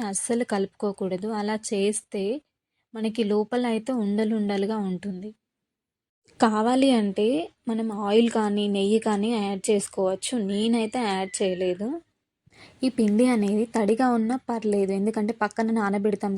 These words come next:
కాబట్టి అప్పుడు మాయిశ్చరైజ్ అంతా పీల్చుకొని గట్టిపడుతుంది. పిండి సెట్ అయ్యేలోపు పాకం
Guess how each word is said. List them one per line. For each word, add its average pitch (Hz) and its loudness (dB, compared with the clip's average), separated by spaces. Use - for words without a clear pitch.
కాబట్టి 196 -2
అప్పుడు 247 -6
మాయిశ్చరైజ్ 214 0
అంతా 208 -2
పీల్చుకొని 202 -4
గట్టిపడుతుంది. 185 -2
పిండి 247 -2
సెట్ 226 2
అయ్యేలోపు 196 0
పాకం 220 2